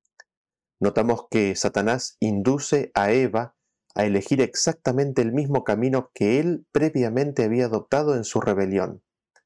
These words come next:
Es el tomar conciencia de que el otro tiene algo que yo no tengo, es la insatisfacción con el estado actual, el codiciar lo que el otro tiene, el arrebatar para alcanzar esa condición supuestamente ideal.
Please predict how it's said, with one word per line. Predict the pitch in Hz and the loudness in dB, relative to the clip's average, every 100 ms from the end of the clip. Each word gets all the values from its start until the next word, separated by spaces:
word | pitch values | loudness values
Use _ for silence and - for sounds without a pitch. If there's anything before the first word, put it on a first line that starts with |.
| _ _ _ _ _ - | _ _ _ _ _ -2
Es | 110 | 0
el | 117 | 0
tomar | 104 117 127 | 0 0 2
conciencia | 120 113 - 135 139 127 | 0 -2 0 0 2 0
de | 104 | 0
que | 208 104 | 0 2
el | |
otro | 123 131 117 | 2 0 0
tiene | 117 117 | 0 2
algo | 131 143 131 | 2 0 0
que | 110 | 0
yo | 143 | 0
no | 135 | 0
tengo, | 131 113 92 90 - _ _ _ - | 0 -2 -2 -6 -8 _ _ _ -2
es | 127 | 2
la | 131 117 | 2 0
insatisfacción | 107 107 - 98 101 - - 151 165 170 | 0 -4 -4 -2 -2 -2 -2 0 0 -2
con | - 127 | -2 0
el | 107 | 0
estado | 104 - 120 | -2 -2 0
actual, | 107 - - 101 92 80 - _ _ _ _ | -2 -2 0 0 0 -6 -12 _ _ _ _
el | 117 110 - | 0 0 0
codiciar | 117 101 101 - 147 165 190 185 - | 0 2 0 -2 2 2 2 -2 -2
lo | 123 117 | 0 0
que | - 107 | 0 0
el | 104 | 2
otro | 139 135 123 | 0 0 -2
tiene, | - 120 98 92 - | 0 0 0 -2 -2
el | 113 107 | 0 2
arrebatar | 110 113 101 101 151 170 175 - _ _ _ _ | 2 0 0 0 0 0 -4 -12 _ _ _ _
para | - 110 | 0 2
alcanzar | 101 101 107 104 101 151 160 - - | 0 0 0 -2 0 0 0 -2 -2
esa | 135 139 120 _ | 0 -2 -4 _
condición | - 107 104 101 - - 170 165 | -2 0 0 -2 -2 0 0 0
supuestamente | - 107 156 - 135 139 131 | -4 -2 -2 0 -2 -2 -2
ideal. | 113 113 92 87 | 0 0 0 -4